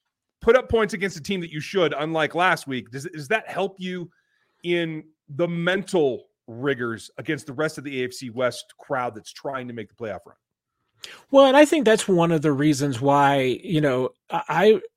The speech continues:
Speaker 2: Andy Reid sounds a lot like me this week in that he doesn't seem to have, find much fault in his offense's performance last week or his team's performance. He's pretty happy with it.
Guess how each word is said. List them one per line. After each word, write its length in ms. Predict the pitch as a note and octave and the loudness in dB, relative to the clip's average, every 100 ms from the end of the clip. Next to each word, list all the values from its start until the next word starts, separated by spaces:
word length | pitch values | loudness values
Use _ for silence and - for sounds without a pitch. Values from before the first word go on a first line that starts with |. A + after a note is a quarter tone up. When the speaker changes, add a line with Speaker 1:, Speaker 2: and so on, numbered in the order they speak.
| - | -2
Speaker 2:
Andy 280 | D#3+ A3+ A#3 | 4 4 6
Reid 260 | E3+ A#3 - - | 6 4 -2 -2
sounds 280 | - F#3 | 4 6
a 60 | D#3 | 6
lot 260 | D3 D#3 - | 8 8 8
like 240 | F#3 F#3+ | 4 4
me 180 | D#3 F#3 | 4 4
this 260 | C4+ G#3 | 2 0
week 340 | B2+ G2 - - | -4 -8 -10 -6
in 440 | E3 D3+ C3+ B2+ A#2 | 0 0 0 -2 0
that 380 | C#3 C3+ B2+ - F#3 | 2 2 -2 -6 -16
he 380 | - - E3 B3+ _ _ | -14 -4 -2 -2 _ _
doesn't 320 | E3 F#3 F3 | 2 4 2
seem 240 | E3 G3 F#3 | 2 2 4
to 80 | E3 | 2
have, 160 | E3 | 2
find 240 | - F#3 F3 | 4 4 4
much 200 | F3+ - | 2 2
fault 340 | D3+ G3+ G#3+ | 4 4 4
in 40 | |
his 120 | D#3 C#3 | 0 2
offense's 440 | D#3 E3 D#3 D3 | 0 0 -2 -4
performance 520 | D3 B2+ D3+ A#3+ A#3 | -6 -4 -2 -2 -2
last 260 | B2 A2 - | -2 -4 -4
week 220 | C3 C#3 | -6 -2
or 80 | E3+ | -2
his 100 | F3 | -2
team's 260 | - B3+ | -2 -2
performance. 460 | C#4 D#3+ B2 F#2+ - - - - - - | -2 -4 -4 -6 -10 -16 -20 -20 -20 -10
He's 100 | - | 4
pretty 200 | E4+ A#3+ | 6 8
happy 300 | B3+ G#4 C#4+ | 8 8 4
with 260 | D3+ - | 2 -6
it. 160 | - | -12